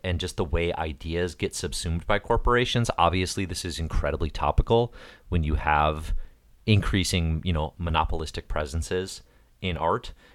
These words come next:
and, and certainly in movies and T V and, and obviously even comics, right? And, like, Disney is not,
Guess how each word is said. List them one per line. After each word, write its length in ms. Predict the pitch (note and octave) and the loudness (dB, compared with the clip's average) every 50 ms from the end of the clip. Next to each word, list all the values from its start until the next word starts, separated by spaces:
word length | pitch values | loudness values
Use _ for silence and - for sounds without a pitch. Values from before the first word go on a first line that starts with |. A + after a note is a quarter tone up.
| _ _ _ - | _ _ _ -8
and, 320 | F2 E2 D#2+ D#2 D2+ D2 | -6 -4 -4 -4 -4 -6
and 140 | - D#2+ D#2+ | -6 -8 -8
certainly 380 | - - F2 E2 D2 E2 D#2 D2+ | -6 -4 -6 -6 -6 -8 -10 -10
in 100 | C#2 C#2+ | -10 -10
movies 420 | D2+ D#2+ D#2 D#2+ D#2 D#2+ D2+ - | -10 -8 -8 -8 -10 -10 -12 -12
and 160 | D#2 D#2 D#2 | -10 -10 -10
T 200 | D2+ - D#2+ D#2 | -10 -10 -12 -12
V 420 | C#2 D2 D2 D2+ D2+ D#2 D2+ D#2 - - | -12 -12 -12 -12 -12 -12 -12 -12 -12 -12
and, 400 | D2 D2 D2 C#2+ C#2+ C#2+ C#2 - | -12 -12 -12 -12 -12 -14 -14 -12
and 100 | - D#2+ | -10 -8
obviously 260 | D2+ C#2+ D2+ - - | -8 -8 -8 -10 -10
even 120 | E2+ F2 E2+ | -10 -10 -6
comics, 400 | - G2 A2+ C3 F#2+ - - - | -4 -4 -4 -4 -4 -8 -8 -4
right? 220 | D#2+ E2 G#2 - | -2 -2 -2 -2
And, 120 | - F2 E2 | -2 -2 -2
like, 180 | E2 D#2+ C#2+ | -2 -4 -4
Disney 380 | - F#2+ F#2 F2+ F2+ F#2+ F#2 F2 | -2 0 0 2 4 2 2 2
is 140 | E2 D#2 - | 0 -2 -2
not, 380 | F2+ D#2 D#2+ E2 E2 - - | 0 2 2 2 0 -2 -6